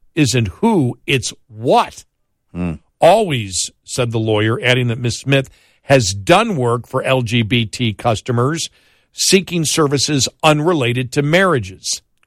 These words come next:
Speaker 2: Right.
Speaker 1: You know, this goes to the whole cake thing, too.
Speaker 2: Yeah.
Speaker 1: And the whole cake thing was based also on,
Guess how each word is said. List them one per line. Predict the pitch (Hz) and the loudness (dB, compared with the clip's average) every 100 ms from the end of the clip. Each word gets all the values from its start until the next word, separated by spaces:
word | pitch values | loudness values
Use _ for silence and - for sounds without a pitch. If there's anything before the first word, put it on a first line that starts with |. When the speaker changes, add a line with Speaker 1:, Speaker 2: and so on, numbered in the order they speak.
| - | -6
Speaker 2:
Right. | 151 85 127 139 _ _ _ _ _ _ _ _ _ _ | -4 -4 -10 _ _ _ _ _ _ _ _ _ _ _
Speaker 1:
You | 131 | 0
know, | 131 | 2
this | 147 - | 2 0
goes | 156 131 | 0 0
to | 131 | 0
the | 120 | 2
whole | 120 | 0
cake | - 185 139 | 2 0 0
thing, | - 110 107 | -4 -10 -8
too. | - 151 98 _ _ _ _ _ _ _ _ _ _ _ _ - | -6 -6 -8 _ _ _ _ _ _ _ _ _ _ _ _ 0
Speaker 2:
Yeah. | 107 - _ _ _ | 0 0 _ _ _
Speaker 1:
And | 120 | -6
the | 113 | 0
whole | 113 127 | 2 0
cake | - 165 151 | 0 0 0
thing | 127 117 | -4 -6
was | 110 | -8
based | 90 120 110 - | -4 -4 -2 -4
also | 113 113 127 113 | -4 -4 -6 -2
on, | 110 107 104 | -2 -4 -8